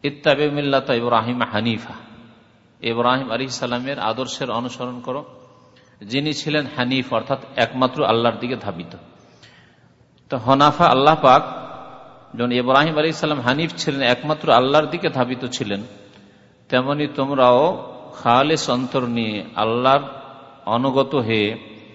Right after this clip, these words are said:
তোমরা আল্লাহর দিকে ধাবিত হয়ে ইবাদত বন্দেগী করো। এবং এই ইবাদত বন্দেগীর বাস্তবায়িত হবে ওয়ায়ুকিমুস সালাহ, নামাজ কায়েমের মাধ্যমে। নামাজ কায়েম করতে হবে। নামাজ আল্লাহ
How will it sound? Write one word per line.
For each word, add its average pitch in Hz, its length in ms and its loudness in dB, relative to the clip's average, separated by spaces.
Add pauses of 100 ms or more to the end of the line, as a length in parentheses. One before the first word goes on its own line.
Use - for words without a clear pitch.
(360)
তোমরা 117 280 -6
আল্লাহর 120 320 0
দিকে 123 260 -4
ধাবিত 113 460 -2
হয়ে 120 380 0
ইবাদত 123 320 2
বন্দেগী 104 400 -2
করো। 87 220 -10 (1200)
এবং 143 400 -2
এই 139 220 0
ইবাদত 151 380 4
বন্দেগীর 151 600 2
বাস্তবায়িত 139 680 4
হবে 143 280 2
ওয়ায়ুকিমুস 143 680 0
সালাহ, 120 460 2 (680)
নামাজ 120 640 0
কায়েমের 107 360 2
মাধ্যমে। 95 440 -8 (720)
নামাজ 123 400 0
কায়েম 95 300 -4
করতে 92 240 -12
হবে। 92 240 -18
নামাজ 139 400 -2
আল্লাহ 127 220 -2